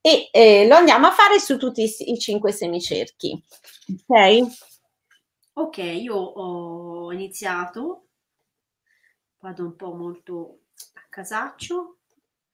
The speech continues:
Speaker 1: Sì.
Speaker 2: cercando di rifare quello che hai detto te e dando questo tratto un po' movimentato.
Speaker 1: Sì.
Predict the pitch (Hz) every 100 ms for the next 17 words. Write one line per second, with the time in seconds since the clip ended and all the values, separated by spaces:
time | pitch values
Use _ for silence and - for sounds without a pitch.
0 | _ - 202 185 214 214 196 196 190 -
1 | 196 190 185 180 196 185 180 175 185 180
2 | - 208 180 170 240 254 240 285 - _
3 | _ _ _ _ _ _ _ _ _ _
4 | - _ - _ _ - - 208 196 190
5 | 202 190 180 - 190 180 175 180 180 214
6 | 190 190 - 185 180 185 180 185 185 180
7 | 180 160 156 190 _ _ _ _ _ _
8 | _ _ - -